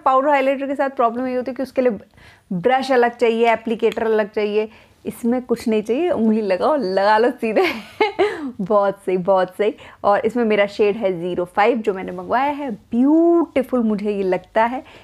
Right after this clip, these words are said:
इनसाइड कॉस्मेटिक के मैंने ये मिनी वाले, जो छोटे वाले होते हैं, मिनी तो नहीं है ये, क्वांटिटी पूरी है इसकी, but इस वाली पैकेजिंग में सेम हाइलाइटर भी आते हैं, ब्लश भी आते हैं, मैंने दोनों मंगवा रखे हैं।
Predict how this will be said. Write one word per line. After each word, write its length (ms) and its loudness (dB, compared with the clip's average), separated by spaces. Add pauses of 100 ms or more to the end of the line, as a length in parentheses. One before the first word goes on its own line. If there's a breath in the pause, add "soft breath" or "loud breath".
(120 loud breath)
इनसाइड 400 2
कॉस्मेटिक 480 -2
के 100 0
मैंने 360 -2
ये 320 0 (180)
मिनी 340 2
वाले, 220 2
जो 140 2
छोटे 340 0
वाले 180 2
होते 140 -4
हैं, 80 -2
मिनी 300 0
तो 100 2
नहीं 200 0
है 140 -2
ये, 100 -2
क्वांटिटी 440 -4
पूरी 300 -8
है 80 -2
इसकी, 280 -8 (340 loud breath)
but 120 -4 (100)
इस 180 -2
वाली 160 0
पैकेजिंग 480 -2
में 100 -4
सेम 360 -2
हाइलाइटर 460 0
भी 140 -2
आते 260 0
हैं, 280 -4
ब्लश 380 0
भी 100 -2
आते 220 -2
हैं, 80 -6
मैंने 120 -4
दोनों 280 -4
मंगवा 260 -2
रखे 200 -6
हैं। 80 -8